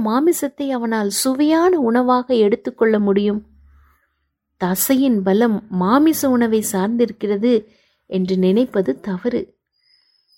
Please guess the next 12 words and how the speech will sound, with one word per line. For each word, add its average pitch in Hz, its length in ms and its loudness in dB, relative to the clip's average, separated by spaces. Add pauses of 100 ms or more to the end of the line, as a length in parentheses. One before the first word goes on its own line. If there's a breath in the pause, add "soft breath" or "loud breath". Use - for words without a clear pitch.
(120)
அவைகளை 320 500 4
உபயோகிக்காமலேயே 262 1400 2 (120)
சரீரத்தின் 269 760 -4
தேவைகள் 254 680 0
மேன்மையாக 285 760 0
சந்திக்கப்பட 226 720 -4
முடியும். 202 380 0 (800)
மிக 233 380 2
வீரியமான 254 680 2 (180)
ஆரோக்கியமும் 226 880 0
அனுபவிக்கப்பட 208 800 -2
முடியும். 180 400 -2